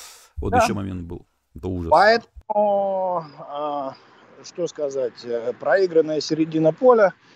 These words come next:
Speaker 2: э, не, а, самые удачные действия в первые пятнадцать-двадцать минут центральных защитников и полная импотенция в атаке. Можно, э, с такими вводными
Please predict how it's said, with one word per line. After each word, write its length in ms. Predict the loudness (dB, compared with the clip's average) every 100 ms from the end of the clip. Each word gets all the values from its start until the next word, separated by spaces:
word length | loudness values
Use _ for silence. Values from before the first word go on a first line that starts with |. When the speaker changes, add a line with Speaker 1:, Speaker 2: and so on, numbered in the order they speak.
| _ _ -8
Speaker 2:
э, 260 | -6 -4
не, 160 | -4 0
а, 520 | 2 4 2 0 -4
самые 400 | 0 2 4 2
удачные 460 | 2 2 0 -2 -2
действия 420 | -2 -2 -2 -4
в 80 | -2
первые 320 | 0 0 0
пятнадцать-двадцать 720 | -4 -4 -2 -2 0 0 0
минут 180 | -4 -4
центральных 480 | -6 2 4 4 4
защитников 800 | 2 2 -2 -4 -4 -4 -4 -2
и 100 | -2
полная 380 | 2 2 4 2
импотенция 640 | 2 0 2 0 4 4
в 80 | 6
атаке. 380 | 2 0 -6 -12 _ _ _ -8
Можно, 560 | -2 -2 0 -2 -2 -4
э, 380 | -8 -4 -2 -4
с 60 | -4
такими 560 | -10 -8 -6 -2 -2 -4 _ _ _
вводными 640 | -6 4 4 4 -2 -2